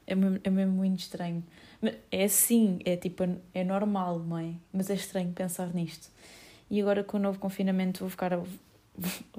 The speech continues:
voltar a bater mal com merdas. Porque o meu cérebro é, "Então não tens nada para fazer? Vais fazer isso, vais bater mal com merdas." E pronto, eu não sei quanto tempo é que isto está. Ah,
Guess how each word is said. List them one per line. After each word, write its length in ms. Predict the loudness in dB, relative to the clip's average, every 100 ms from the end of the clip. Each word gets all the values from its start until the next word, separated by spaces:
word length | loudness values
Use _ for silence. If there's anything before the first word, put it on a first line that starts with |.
| -4
voltar 320 | -4 -2 -2
a 40 | -2
bater 360 | -2 -4 -4
mal 180 | -4 -6
com 160 | -4 -4
merdas. 520 | -2 -6 -8 -12 -14 -18 -18 -14
Porque 160 | -2 2
o 20 |
meu 100 | 2
cérebro 340 | 2 0 0
é, 240 | 0 0 -4 -14 -20 -20 -8
"Então 160 | -2
não 140 | -2 0
tens 200 | -2 -2
nada 200 | -4 -6
para 100 | -10
fazer? 400 | -10 -8 -8 -10 -20 -20 -20 -18 -16 -16 _ -8
Vais 200 | -8 -4
fazer 320 | -4 -2 -2
isso, 100 | -2
vais 120 | -8
bater 260 | -10 -10 -8
mal 160 | -8
com 160 | -6 -4
merdas." 500 | -2 -4 -8 -10 -14 _ -20 -20 -20 -20 _ _
E 40 | -16
pronto, 400 | -8 -6 -6 -10 -16 -12 0
eu 80 | 0
não 80 |
sei 140 | 2 0
quanto 240 | 0 -2
tempo 240 | -2 -2 -6 -6
é 140 | 0 0
que 120 | -2
isto 200 | -6 -6
está. 260 | -6 -6 -6 -14 -20 -20 _ -18 -14 -14 -14 -4 4
Ah, 280 | 4 4